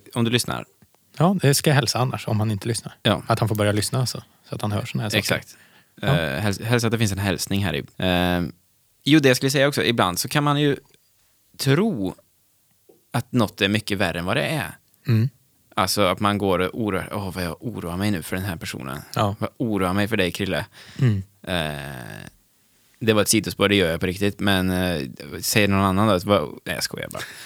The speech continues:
Speaker 2: <laughs>
Speaker 1: Nej, men säg vad jag oroar mig för
Speaker 2: Ja.
Speaker 1: dig. "Oj, oj, oj, nu,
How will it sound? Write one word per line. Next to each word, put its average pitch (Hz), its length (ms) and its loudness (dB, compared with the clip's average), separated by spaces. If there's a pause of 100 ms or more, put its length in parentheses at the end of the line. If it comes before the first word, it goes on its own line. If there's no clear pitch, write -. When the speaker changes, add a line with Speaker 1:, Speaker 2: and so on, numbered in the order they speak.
(240)
Speaker 2:
<laughs> - 420 -12
Speaker 1:
Nej, 127 180 2
men 147 200 4
säg 165 160 4
vad 160 200 6
jag 156 80 6
oroar 117 180 6
mig 104 140 4
för 110 80 2
Speaker 2:
Ja. 98 60 4
Speaker 1:
dig. 127 120 2 (520)
"Oj, 104 440 2
oj, 95 240 0
oj, 92 180 -2
nu, 92 400 -2